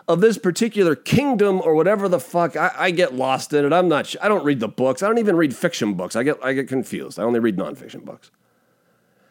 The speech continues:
But apparently, true to the book, like, everyone li-, is, is, like, some kind of albino-looking person with, like, violet eyes and strange, and I don't know if they, if they're trying to make some <laughs> statement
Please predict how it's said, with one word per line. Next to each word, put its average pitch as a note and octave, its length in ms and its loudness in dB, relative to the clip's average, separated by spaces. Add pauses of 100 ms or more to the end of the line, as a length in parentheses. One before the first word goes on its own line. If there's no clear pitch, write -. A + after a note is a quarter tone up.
(120)
But F3 100 4
apparently, A3+ 500 2
true G#3+ 280 0
to G3+ 60 4
the E3+ 160 2
book, D#3 320 2 (300)
like, E3 220 2
everyone G#3 520 4
li-, F#3 120 0
is, D#3+ 140 -2
is, D#3+ 260 -2
like, E3 160 2
some F#3+ 220 2
kind F3+ 280 0
of D#3 100 2
albino-looking F3+ 1080 2
person G3 460 0
with, C#3+ 100 0
like, D#3+ 180 2
violet C#3+ 640 2
eyes E3 440 2
and C#3+ 140 2
strange, E3+ 380 0
and G3+ 300 0
I A#3+ 100 2
don't C4 180 2
know G3+ 200 2
if F#3+ 80 0
they, D#3 360 -2 (440)
if C#3+ 120 -2
they're D#3+ 120 2
trying G#3+ 300 2
to G3+ 60 2
make G3 220 0
some F#3 220 2
<laughs> - 20 2
statement G3+ 800 2